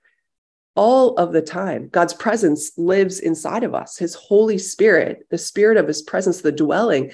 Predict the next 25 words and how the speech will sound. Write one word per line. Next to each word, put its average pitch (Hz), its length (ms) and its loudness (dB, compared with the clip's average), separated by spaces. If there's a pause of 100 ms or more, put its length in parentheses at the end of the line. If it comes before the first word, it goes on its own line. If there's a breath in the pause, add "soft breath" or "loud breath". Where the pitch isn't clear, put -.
(140 loud breath)
lives 202 280 2
inside 165 360 -2
of 160 100 -6
us. 135 180 -8
But - 260 0 (260 loud breath)
I 190 120 0
literally 220 360 2
want 190 200 2
you - 60 -4
to 156 200 0
visualize 170 840 2
it 147 80 -4
in 147 120 -2
your 143 100 -2
mind, 143 360 -6
whatever 196 760 -2 (200 loud breath)
that - 220 -2
looks 220 280 -4
like, - 340 -10 (380)
that 175 240 2
you 196 200 0
are 160 320 2
sitting 240 720 0
with 175 240 -2
Jesus, - 760 -6